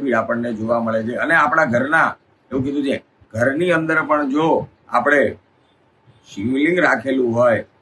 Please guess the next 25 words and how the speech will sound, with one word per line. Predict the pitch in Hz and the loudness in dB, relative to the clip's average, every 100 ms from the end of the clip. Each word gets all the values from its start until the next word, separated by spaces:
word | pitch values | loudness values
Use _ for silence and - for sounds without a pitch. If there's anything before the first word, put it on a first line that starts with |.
| _ - | _ -6
તો | |
એ | 110 | -4
શિવલિંગની | 107 - 110 113 143 165 135 113 | -4 -4 -4 -2 -2 -2 -2 -4
ઉપર | 104 120 117 | -2 -2 0
પણ | 120 110 - _ _ | 0 -2 -8 _ _
આપણે | 104 117 110 92 | -6 -2 -4 0
રોજ | 135 165 123 - - - | 2 2 0 -4 -20 -6
પત્ર, | 117 113 - 135 135 123 | -4 -2 -2 2 0 -2
પુષ્પ, | 113 117 - 117 117 110 | -6 -10 -6 -4 -2 -4
ફળ | - 117 113 | -4 -2 -2
અને | 107 104 | -4 -8
જલ | 92 131 170 | -2 0 2
અર્પણ | 107 110 120 110 | -2 -2 -6 -4
કરી | 117 | -6
શકીએ | 117 110 110 | -4 -4 -4
છીએ. | 110 | -4
એટલે, | 107 98 117 | -6 -6 -6
એટલે | 123 160 139 | -2 -2 2
એક | 160 180 160 | 0 0 0
બીલીપત્ર, | 170 185 165 117 110 - _ _ _ - | 2 2 2 0 -6 -8 _ _ _ 0
એક | 175 220 214 | 2 2 2
પુષ્પ, | 170 131 - 113 - _ _ - | 0 -2 -2 -2 -2 _ _ -2
એક | 151 214 208 175 | 2 4 4 2
લોટા | 156 135 143 139 | 2 0 2 2
જલ | 127 | 2